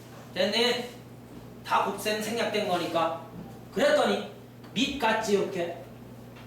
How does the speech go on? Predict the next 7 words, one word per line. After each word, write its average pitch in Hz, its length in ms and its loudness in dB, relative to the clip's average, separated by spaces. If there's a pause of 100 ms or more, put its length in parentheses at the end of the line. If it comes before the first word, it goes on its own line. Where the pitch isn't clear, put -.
(280)
진수 262 640 0 (120)
밑 233 220 2
같지, 196 360 2
그지? - 340 0 (400)
다 262 260 4
약분되고 233 600 4
얘가 208 240 6